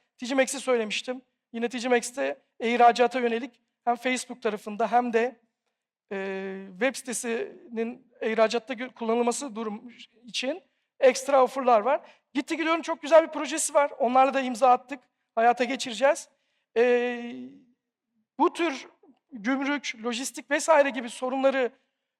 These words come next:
e, ortadan kaldıran bir aracı üzerinden,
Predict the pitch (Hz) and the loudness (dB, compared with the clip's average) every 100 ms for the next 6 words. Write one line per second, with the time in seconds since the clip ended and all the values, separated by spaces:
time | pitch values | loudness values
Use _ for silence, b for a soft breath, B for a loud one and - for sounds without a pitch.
0 | - 233 226 214 208 208 - 247 254 254 | 0 4 4 2 -2 -6 -6 2 2 4
1 | 285 320 320 285 226 214 339 - - 311 | 6 6 8 6 6 2 2 -2 0 0
2 | - 262 302 - 359 277 254 240 226 220 | 4 4 4 2 -2 -2 -2 -2 0 0
3 | 196 | 0